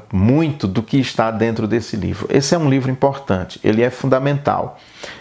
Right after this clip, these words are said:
e ele não pode faltar na biblioteca de quem quer conhecer os fundamentos do cristianismo, das dou-,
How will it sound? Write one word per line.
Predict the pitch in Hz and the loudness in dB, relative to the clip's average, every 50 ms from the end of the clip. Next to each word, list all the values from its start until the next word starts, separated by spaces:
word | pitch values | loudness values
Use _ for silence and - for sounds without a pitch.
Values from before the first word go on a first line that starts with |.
| - - | -10 -2
e | - 110 107 113 127 127 - | 0 2 4 4 2 2 2
ele | 123 120 113 117 | 2 2 4 2
não | 113 113 120 131 139 | 2 2 2 2 0
pode | 139 - - 110 107 104 101 | -2 0 2 2 2 2 -2
faltar | 104 - 123 120 113 - - 98 98 98 98 98 | -2 0 0 0 -2 -2 -2 0 0 0 0 -2
na | 104 | -2
biblioteca | 101 107 107 101 113 123 131 127 - - 107 101 101 95 - | 0 0 0 0 2 0 0 0 0 -2 -2 -2 -2 -4 -8
de | 95 92 95 | -8 -8 -10
quem | - - - 104 98 101 101 104 107 104 104 - - - - - - _ _ - | -10 -6 -4 -2 -2 0 0 -2 -2 -4 -6 -10 -20 -20 -20 -20 -20 _ _ 0
quer | - 107 101 104 101 - | 2 2 2 0 -2 0
conhecer | - 113 113 113 107 107 - - - 107 98 98 101 107 107 107 - - - - - - - | 0 2 2 2 0 0 -2 -2 0 2 2 2 2 0 -2 -4 -10 -20 -20 -20 -16 -8 -4
os | 113 101 - | -2 -2 0
fundamentos | - - 131 120 123 120 107 101 110 120 147 151 139 143 110 95 | 2 2 4 4 4 2 2 2 2 2 2 0 -2 -4 -6 -8
do | 101 104 | -8 -8
cristianismo, | - - - - - - 95 92 92 95 104 110 110 104 95 - 92 87 | -8 -8 -10 -8 -4 -2 -2 0 0 0 2 2 2 0 -2 -2 -4 0
das | 87 101 104 95 | 0 0 0 0
dou-, | 98 95 104 101 98 95 | 0 2 2 0 0 -2